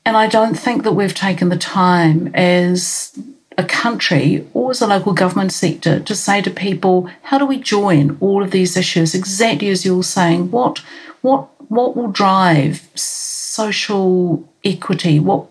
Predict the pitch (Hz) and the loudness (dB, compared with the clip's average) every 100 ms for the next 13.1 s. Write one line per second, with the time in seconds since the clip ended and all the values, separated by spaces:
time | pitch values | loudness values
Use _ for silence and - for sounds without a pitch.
0 | - 185 175 - 190 170 185 170 180 175 | -4 0 0 0 0 0 -2 0 0 0
1 | - 147 147 - 185 180 - _ - - | -2 -2 -2 -4 -2 -2 -4 _ -10 -6
2 | 214 196 190 175 - 190 170 165 160 160 | 0 2 2 0 -2 0 4 4 4 2
3 | - 185 170 170 156 - - - 202 202 | 0 2 2 2 -2 -8 -12 -4 2 2
4 | 190 185 180 175 165 185 175 175 170 180 | 2 2 4 4 4 4 2 2 0 0
5 | 170 170 175 170 - - 180 175 - 160 | 0 2 2 0 -4 -2 0 0 0 0
6 | 156 151 151 175 - 190 180 180 180 170 | 0 -4 0 -2 -2 -2 -2 -2 -2 -2
7 | 170 165 - 170 170 175 175 185 170 - | -2 -4 -2 0 2 2 2 2 0 -2
8 | - - - - - - _ _ _ 269 | -10 -10 -10 -10 -14 -20 _ _ _ 2
9 | 285 277 269 220 202 - 196 185 190 190 | 4 2 0 0 0 -2 -2 -2 -2 -2
10 | 190 - 180 160 - - 170 - - _ | -2 -2 0 0 0 -2 -2 -2 -12 _
11 | _ _ _ _ _ _ _ _ _ _ | _ _ _ _ _ _ _ _ _ _
12 | 208 226 220 226 247 240 - 208 185 180 | -4 -4 -4 -6 -4 -4 -2 -2 -2 -4
13 | - | -18